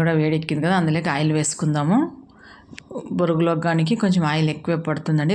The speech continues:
రెండు స్పూన్ల, టేబుల్ స్పూన్లంతా ఆయిల్ వేసుకోండి. మీకు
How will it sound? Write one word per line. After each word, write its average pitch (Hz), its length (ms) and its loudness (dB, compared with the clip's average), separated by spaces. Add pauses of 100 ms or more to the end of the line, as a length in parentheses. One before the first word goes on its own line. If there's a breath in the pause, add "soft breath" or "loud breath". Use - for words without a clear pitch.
(120)
రెండు 160 260 2
స్పూన్ల, 160 380 0 (280)
టేబుల్ 165 320 0
స్పూన్లంతా 160 520 -2
ఆయిల్ 156 240 0
వేసుకోండి. 156 440 0 (520 loud breath)
మీకు 185 160 2